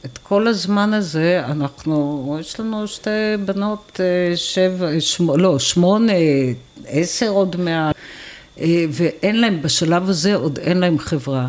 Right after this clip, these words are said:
אנחנו די מהר, זה, עשינו מעשה, חיפשנו להם חברים. חיפשנו להם קצת מישהו שבאמת, מעבר לזה שהם היו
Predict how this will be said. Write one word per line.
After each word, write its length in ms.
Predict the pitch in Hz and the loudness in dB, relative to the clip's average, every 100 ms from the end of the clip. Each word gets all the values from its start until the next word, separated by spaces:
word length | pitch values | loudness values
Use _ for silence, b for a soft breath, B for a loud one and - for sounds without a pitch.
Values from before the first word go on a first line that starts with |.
| 127 156 | -6 -8
אנחנו 440 | 170 - - 180 160 151 | -8 -8 -6 -4 -4 0
די 200 | 196 220 | 0 2
מהר, 260 | 220 208 | 2 2
זה, 160 | 175 160 143 | 0 -2 -2
עשינו 400 | - - 208 233 | -4 -2 0 2
מעשה, 580 | 226 170 139 127 - 202 170 - | 2 0 0 -2 0 0 -2 -10
חיפשנו 600 | - 131 - 156 - 185 | -8 -8 -4 -4 -2 -2
להם 180 | 175 175 | -2 -2
חברים. 480 | - 139 151 240 165 123 - B B B B - | -4 -4 -2 0 -2 -4 -12 B B B B -12
חיפשנו 420 | 147 170 - 190 | -4 -4 -2 0
להם 220 | 185 170 | 2 0
קצת 480 | - - - 208 208 - | -6 -6 0 0 0 -2
מישהו 340 | 185 190 220 | 0 0 -2
שבאמת, 640 | 208 180 160 165 196 202 160 | -4 -2 0 2 0 0 0
מעבר 300 | 156 156 196 | 0 0 0
לזה 280 | 165 170 | 0 0
שהם 320 | 180 - 170 147 | -2 0 0 2
היו 220 | 131 151 | 2 0